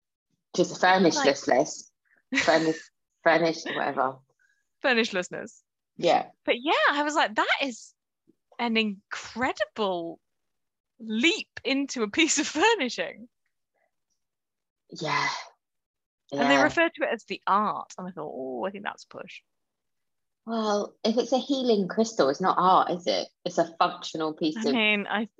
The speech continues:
Speaker 2: uh, we might have to stop if we're gonna use terms like healing crystal.
Speaker 1: Okay.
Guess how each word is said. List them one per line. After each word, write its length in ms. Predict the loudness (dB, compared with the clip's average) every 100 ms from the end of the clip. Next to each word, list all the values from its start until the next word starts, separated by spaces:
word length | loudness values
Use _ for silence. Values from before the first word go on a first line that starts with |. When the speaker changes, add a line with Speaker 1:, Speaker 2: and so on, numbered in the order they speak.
| -12 -8
Speaker 2:
uh, 80 | -4
we 120 | -2
might 220 | 0 -2 -4
have 120 | -12
to 120 | -18
stop 300 | -12 -12 -12
if 80 | -16
we're 60 | -14
gonna 160 | -12
use 220 | -12 -14 -12
terms 260 | -10 -10
like 140 | -12 -16
healing 340 | -16 -16 -16
crystal. 540 | -16 -18 -18 -18 -18 -20 _ _ _ -8
Speaker 1:
Okay. 240 | -6 -6